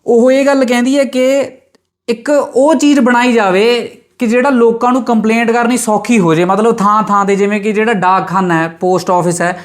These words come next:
ਉੱਥੇ ਵੀ ਤੁਸੀਂ ਕੰਪਲੇਂਟ ਕਰ ਸਕਦੇ ਹੋ। ਉਹ ਐਂ ਨਾ ਹੋਵੇ ਕਿ ਬਹੁਤ ਹੀ ਔਖਾ ਹੋਵੇ। ਉੱਨੀ ਸੌ ਸਤਾਨਵੇਂ ਦੇ ਵਿੱਚ ਹੀ ਜਿਹੜੀ ਯੂਨੀਅਨ ਗੌਰਮੈਂਟ ਹੈ, ਉਹ ਤਿੰਨ ਮਹੀਨਿਆਂ ਲਈ ਜਿਹੜੀ ਐਨ ਐਚ ਆਰ ਸੀ ਦੀ ਇਨਵੈਸਟੀਗੇਸ਼ਨ ਚੱਲ ਰਹੀ ਹੁੰਦੀ ਹੈ, ਉਹਨੂੰ ਪੌਜ਼ ਕਰਨ ਦੀ ਮੰਗ ਕਰਦੀ ਹੈ, ਉਹਨੂੰ ਰੋਕਣ ਦੀ ਮੰਗ ਕਰਦੀ ਹੈ। ਹਾਲਾਂਕਿ ਉਹ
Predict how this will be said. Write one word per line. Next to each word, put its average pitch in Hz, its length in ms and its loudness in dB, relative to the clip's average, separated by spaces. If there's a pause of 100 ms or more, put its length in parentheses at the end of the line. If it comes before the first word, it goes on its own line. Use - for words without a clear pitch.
(380)
ਉੱਥੇ 240 400 2
ਵੀ 254 160 2
ਤੁਸੀਂ 226 280 0
ਕੰਪਲੇਂਟ 208 400 0
ਕਰ 190 160 0
ਸਕਦੇ 147 340 -2
ਹੋ। 160 80 2
ਉਹ 185 200 2
ਐਂ 185 120 0
ਨਾ 180 80 0
ਹੋਵੇ 165 280 2
ਕਿ 170 120 -4
ਬਹੁਤ 165 440 -2
ਹੀ 190 140 -6
ਔਖਾ 165 360 -2
ਹੋਵੇ। 135 380 0 (160)
ਉੱਨੀ 240 140 0
ਸੌ 294 140 2
ਸਤਾਨਵੇਂ 269 480 0
ਦੇ 285 100 2
ਵਿੱਚ 240 320 -2
ਹੀ 285 140 0
ਜਿਹੜੀ 277 180 0
ਯੂਨੀਅਨ 269 400 2
ਗੌਰਮੈਂਟ 254 520 0
ਹੈ, 247 80 0
ਉਹ 240 400 0
ਤਿੰਨ 247 260 2
ਮਹੀਨਿਆਂ 247 440 2
ਲਈ 240 160 0
ਜਿਹੜੀ 262 220 0
ਐਨ 233 160 0
ਐਚ 240 200 -2
ਆਰ 233 140 2
ਸੀ 226 180 -2
ਦੀ 233 60 0
ਇਨਵੈਸਟੀਗੇਸ਼ਨ 220 600 0
ਚੱਲ 220 180 0
ਰਹੀ 214 160 2
ਹੁੰਦੀ 214 200 2
ਹੈ, 220 40 2
ਉਹਨੂੰ 240 320 2
ਪੌਜ਼ 214 320 2
ਕਰਨ 208 220 0
ਦੀ 202 60 0
ਮੰਗ 190 240 -2
ਕਰਦੀ 160 220 -2
ਹੈ, 185 40 0
ਉਹਨੂੰ 220 140 0
ਰੋਕਣ 202 320 2
ਦੀ 202 80 0
ਮੰਗ 190 240 0
ਕਰਦੀ 160 400 -2
ਹੈ। 185 60 0
ਹਾਲਾਂਕਿ 190 340 0
ਉਹ 226 280 2